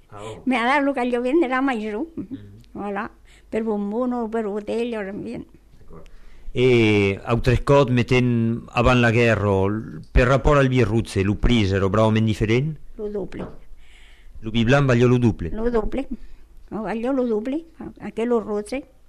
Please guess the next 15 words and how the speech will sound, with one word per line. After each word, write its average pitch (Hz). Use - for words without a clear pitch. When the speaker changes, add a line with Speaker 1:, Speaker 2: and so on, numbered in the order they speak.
Speaker 1:
E -
co 110
vagliò 113
la 110
pena 151
de 135
fa 117
de 107
vi 107
blanc, 131
a 127
me, 127
mo? 104
Speaker 2:
Ui, 226
faccio, 208